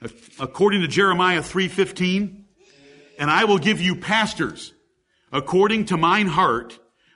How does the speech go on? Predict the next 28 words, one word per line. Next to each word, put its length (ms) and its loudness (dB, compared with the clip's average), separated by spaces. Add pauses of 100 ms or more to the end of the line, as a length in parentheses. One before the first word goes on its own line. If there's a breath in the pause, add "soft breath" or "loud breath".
which 200 2
shall 280 0
feed 400 0
you 160 -4
with 180 -2
knowledge 420 -2
and 80 -6
understanding." 760 -4 (720 soft breath)
When 280 -2
God 380 2
gives 260 0
pastors 580 -2
that 120 -4
are 100 0
after 260 -2
his 220 2
heart, 340 -2 (640 soft breath)
they, 460 0
in 280 -8
turn, 380 -8 (640)
feed 320 -2
a 40 2
congregation 720 -2
with 120 -4
knowledge 460 0
and 100 -6
with 140 -4
understanding. 680 -6